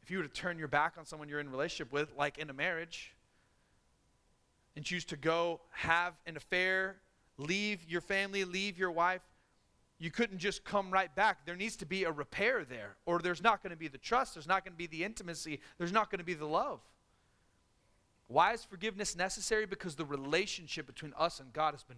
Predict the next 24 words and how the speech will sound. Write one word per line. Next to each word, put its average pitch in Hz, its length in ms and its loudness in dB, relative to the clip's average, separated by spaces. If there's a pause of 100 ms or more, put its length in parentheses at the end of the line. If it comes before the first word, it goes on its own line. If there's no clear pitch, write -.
(120)
broken. 143 380 -2 (1000)
Genesis 156 460 -4
one 151 120 -4
to 143 40 -4
three 170 180 -6
makes 120 240 -6
sense 233 240 -4
of 107 60 -16
that 98 240 -8
for 87 180 -18
us. - 80 -16
So, 165 340 0 (920)
okay, 143 180 2
forgiveness 160 400 -2
is 131 140 -10
necessary, 123 600 -2
but 131 180 -4
what 165 260 4
is 147 160 -4
it 131 120 -2
that 127 140 0
makes 127 220 -6
forgiveness 113 680 -10 (240)
hard? 101 480 -6